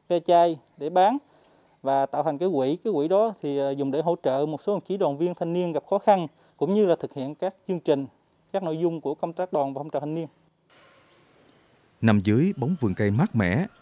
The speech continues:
Speaker 2: nhà đọc sách thanh niên được trang trí bắt mắt bởi những chậu hoa, cây cảnh và cả hòn non bộ, tạo không gian trong lành, mát mẻ, gần gũi với thiên nhiên.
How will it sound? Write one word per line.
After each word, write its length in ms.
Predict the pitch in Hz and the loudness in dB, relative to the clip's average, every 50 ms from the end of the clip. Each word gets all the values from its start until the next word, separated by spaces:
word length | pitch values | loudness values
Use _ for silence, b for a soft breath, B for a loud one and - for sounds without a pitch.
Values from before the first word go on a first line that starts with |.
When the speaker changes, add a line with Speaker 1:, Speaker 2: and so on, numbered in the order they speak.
| _ _ | _ _
Speaker 2:
nhà 140 | - 120 117 | 0 2 2
đọc 140 | 120 117 - | 2 0 -2
sách 160 | - 202 220 - | -2 -4 -2 -2
thanh 260 | - 156 139 127 120 | -2 0 2 4 4
niên 340 | 117 117 113 110 107 101 95 98 | 4 6 4 4 2 0 -2 0
được 160 | 107 101 95 - _ _ - | 0 0 0 -2 _ _ 0
trang 200 | 123 120 110 107 | 0 0 0 0
trí 280 | - 107 101 139 185 - | -2 -2 -2 -2 -2 -2
bắt 140 | - 165 - - | -2 -4 -2 0
mắt 180 | 131 135 139 - _ _ _ _ _ - | 0 0 0 -2 _ _ _ _ _ 0
bởi 320 | 120 110 101 98 113 139 147 | 2 4 4 4 4 2 2
những 240 | 135 107 101 135 147 - - | 2 2 0 0 -2 -2 -2
chậu 180 | - 87 85 90 95 113 | -2 0 0 -2 -2 0
hoa, 280 | 123 127 120 101 90 _ _ _ - | 0 0 0 -2 -4 _ _ _ 0
cây 120 | 139 127 113 | 2 2 2
cảnh 360 | - 104 87 85 117 185 190 - _ _ _ _ | 2 -2 -2 0 0 -2 -4 -6 _ _ _ _
và 100 | - 104 | -2 -2
cả 180 | 98 - 104 123 | 0 0 0 -2
hòn 340 | 135 - 101 95 87 80 92 | -2 -2 -2 -2 -2 -2 -2
non 160 | 113 117 104 | -4 -2 0
bộ, 220 | 101 90 82 78 - _ b b b b b b b | 0 0 0 -2 -6 _ b b b b b b b
tạo 120 | - 104 - | 2 2 4
không 240 | - 120 110 98 | 2 0 0 2
gian 220 | 107 110 104 101 104 | 2 2 2 2 0
trong 260 | - - 139 131 117 | 0 -2 0 2 2
lành, 220 | 101 87 82 78 76 _ - | 2 2 0 -2 -6 _ -2
mát 240 | 117 147 196 - - | 0 0 0 2 0
mẻ, 300 | 104 87 85 101 160 185 - b b b b b b | 0 2 2 0 0 -2 -4 b b b b b b
gần 280 | 113 120 117 107 101 | 4 4 6 6 4
gũi 340 | 87 92 92 87 95 139 165 127 107 | 4 4 2 2 2 0 -2 -2 0
với 120 | 107 156 - | 0 0 2
thiên 160 | - 110 95 92 | 2 2 2 4
nhiên. 160 | 95 95 | 4 2